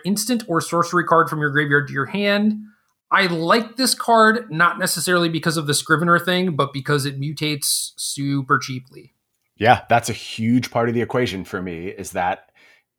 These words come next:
Speaker 2: either you get your thing back, or whatever you're trying to mutate on gets blown up, and you end up with a two three for two mana, which is acceptable. But also,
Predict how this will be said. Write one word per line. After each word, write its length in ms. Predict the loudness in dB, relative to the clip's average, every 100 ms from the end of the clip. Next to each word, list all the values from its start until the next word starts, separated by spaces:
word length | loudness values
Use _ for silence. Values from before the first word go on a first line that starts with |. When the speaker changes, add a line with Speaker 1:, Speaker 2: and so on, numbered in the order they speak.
| _
Speaker 2:
either 260 | 0 2 2
you 240 | 2 0
get 320 | 4 4 4
your 140 | 2 0
thing 300 | 2 0 0
back, 460 | 0 0 -2 -10 _ _ _ _
or 380 | 0 2 2 0
whatever 320 | -2 -2 -2
you're 80 | -2
trying 220 | -2 -2
to 40 | -2
mutate 320 | -4 -4 -4
on 140 | -4
gets 220 | -8 -10
blown 400 | -12 -6 -2 0
up, 320 | 0 -2 -6 _ _ _ _ -6
and 380 | -2 -2 -4 -6
you 120 | -6
end 180 | -4 -4
up 120 | -4
with 120 | -6
a 60 | -6
two 200 | -4 -4
three 240 | -4 -6
for 160 | -6 -10
two 200 | -8 -4
mana, 280 | -2 -4 -6
which 200 | -8 -6
is 100 | -6
acceptable. 480 | -2 -2 -2 -6 -4
But 140 | 0
also, 600 | 4 4 4 2 2 -2